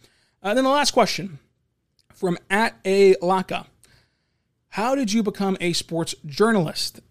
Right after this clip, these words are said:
Um, I wanna start by saying there's no blueprint, like, that you, there's nothing that you can s-, magically do or say or, um, follow to do this. But my experience, uh, I always knew I wanted to be in sports journalist. Like, this was not something that I found out late in life. I found out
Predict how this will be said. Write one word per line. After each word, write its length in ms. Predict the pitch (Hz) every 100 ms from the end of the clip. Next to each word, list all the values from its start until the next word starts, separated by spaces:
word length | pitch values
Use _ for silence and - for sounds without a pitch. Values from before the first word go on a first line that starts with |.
| _ _
Um, 300 | 170 170 160
I 40 |
wanna 140 | 175 214
start 220 | - 240
by 80 | 190
saying 200 | 190 170
there's 140 | 143
no 640 | 156 165 175 180 175 175 147 _ _ _ -
blueprint, 560 | 151 160 135 139 139
like, 140 | 143 127
that 100 | 156
you, 180 | 147 143
there's 300 | - 160 147
nothing 440 | 156 175 180 185 170
that 140 | 160
you 80 | 156
can 200 | 147 151
s-, 160 | 139 -
magically 460 | 156 165 147 156 143
do 380 | 143 147 147
or 160 | 147 147
say 440 | - 190 147 147
or, 260 | 143 147 143 - - _ 151
um, 420 | 156 151 147 - _ _
follow 460 | - 170 151 139 143
to 140 | - 139
do 180 | 175
this. 180 | 139 135
But 360 | - 294 240 - _ _ _ -
my 280 | 214 262 254
experience, 800 | 220 196 - 160 151 156 - - _ -
uh, 380 | 165 160 160 - _ _ _ _ _ _ _ _ _ -
I 120 | 202
always 200 | 269 247
knew 100 | 233
I 60 | 208
wanted 180 | 185 170
to 60 |
be 160 | 160 156
in 240 | - 160
sports 280 | 147 156 139
journalist. 260 | 160 143 143
Like, 80 |
this 160 | 151 165
was 120 | 151
not 320 | 165 160 -
something 240 | - 165 156
that 80 | 147
I 40 |
found 260 | - 160 151
out 180 | -
late 180 | 147 160
in 140 | 156 151
life. 280 | 170 240
I 80 | -
found 340 | 147 156 156 151
out 240 | 156